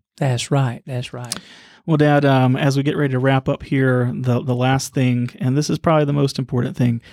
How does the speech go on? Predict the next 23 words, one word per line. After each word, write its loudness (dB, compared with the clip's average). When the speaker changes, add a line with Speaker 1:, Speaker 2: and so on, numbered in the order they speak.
Speaker 2:
um, 2
when 2
we -2
talk -2
about -4
the -6
theology 0
and, 0
and, 0
uh, -6
all, -10
all -2
the -4
study 0
of -2
the 2
end 2
times, 0
and 0
particularly 0
of 0
the -2
rapture, -2